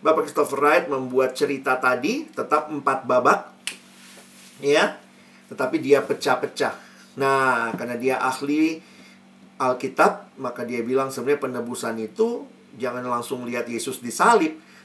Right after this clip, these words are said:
tapi justru dimulai sejak Abraham dipanggil. Jadi ketika Allah me-, manusia jatuh dalam dosa, Allah memanggil Abraham terus. Jadi ceritanya begitu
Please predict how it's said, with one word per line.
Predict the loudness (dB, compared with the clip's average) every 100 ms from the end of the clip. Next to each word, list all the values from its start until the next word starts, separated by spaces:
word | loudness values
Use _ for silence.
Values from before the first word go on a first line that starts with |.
| -4
tapi | -4 -2
justru | -6 -8 -6 -6
dimulai | -4 -6 -2 2 2 2 -2 -2 -2
sejak | -2 -2 -4 -4
Abraham | -2 0 -2 -2 -2 -2 -4 -6
dipanggil. | -8 -4 -4 -4 -8 -8 -8 -10 -14 _ -20 -20 _ _ _ -20 -16
Jadi | -10 -8
ketika | -8 -10 -8 -2 -2
Allah | 0 -2 0 -2 -4 -14 -20 -20 -14
me-, | -10 -8 -6 -8 -10 -16 -12 -8
manusia | -6 -6 -6
jatuh | -6 -4 -2
dalam | -2 -2
dosa, | 0 0 -2 -8 -20 -20 -6
Allah | -2 0 -2 -4 -12
memanggil | -4 0 0 6 6
Abraham | 6 0 -2 -4 -6
terus. | -2 0 2 0
Jadi | 0 -2
ceritanya | 2 0 2 0 0 0
begitu | 0 0 4 4